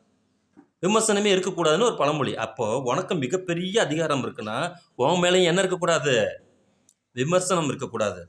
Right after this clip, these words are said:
புரியுதா? திருட்டுத்தனம் இருக்கக்கூடாது. கறை படிந்த எண்ணங்கள் இருக்கக்கூடாது.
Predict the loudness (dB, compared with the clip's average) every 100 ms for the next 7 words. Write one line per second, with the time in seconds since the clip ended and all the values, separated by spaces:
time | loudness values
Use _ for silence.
0 | -10 -6 -2 0 0 -2 -8 -18 _ _
1 | _ -4 -2 0 0 2 0 -2 0 0
2 | 0 -6 -10 _ _ _ _ _ -2 2
3 | 2 2 0 0 2 4 4 2 4 4
4 | 2 0 -4 -2 -2 -2 -6